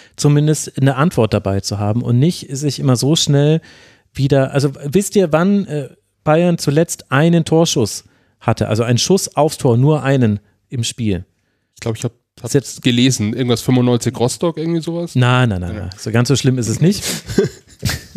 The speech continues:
Speaker 1: Äh, das ist jetzt eine kleine Lernfrage für alle Hörerinnen und Hörer, die den Schwerpunkt schon gehört habt. Ihr müsst es nämlich wissen, denn vorhin hab ich's, äh, gesagt,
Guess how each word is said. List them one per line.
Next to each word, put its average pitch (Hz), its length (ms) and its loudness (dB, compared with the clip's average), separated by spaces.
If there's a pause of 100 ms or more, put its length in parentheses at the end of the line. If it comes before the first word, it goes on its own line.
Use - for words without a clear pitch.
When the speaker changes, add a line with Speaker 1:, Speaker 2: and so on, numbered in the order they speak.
(500)
Speaker 1:
Äh, 123 220 2
das 127 140 -2
ist - 40 -4
jetzt 156 180 2
eine 139 60 2
kleine 135 260 2
Lernfrage 175 720 0
für 165 100 -2
alle 139 160 2
Hörerinnen 147 260 2
und 123 100 -2
Hörer, 143 180 0
die 127 100 -4
den 117 120 -2
Schwerpunkt 127 360 -2
schon 170 120 0
gehört 160 240 2
habt. 147 140 0
Ihr 185 120 2
müsst 202 180 0
es 175 80 -4
nämlich 160 220 2
wissen, 185 180 2
denn 165 120 2
vorhin 175 240 2
hab 170 100 2
ich's, 160 160 -2
äh, 156 160 -2
gesagt, 143 460 0